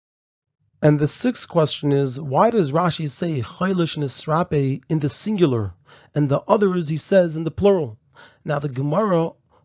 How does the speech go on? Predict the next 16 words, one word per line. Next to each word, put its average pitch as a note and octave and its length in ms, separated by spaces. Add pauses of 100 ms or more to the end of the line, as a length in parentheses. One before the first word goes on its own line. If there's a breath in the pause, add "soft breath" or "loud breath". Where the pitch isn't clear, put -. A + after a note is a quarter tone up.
also G3 280
has C#3 220
some F#3 280
in D#3 80
the C#3+ 60
plural D3+ 440
and C#3+ 100
some D3+ 180
in D3 60
the D3 80
singular. D#3 500 (260 loud breath)
The D3 60
Gemara F3 200
says, A#2+ 280
Yordei D#3+ 380
Hayam, C3 460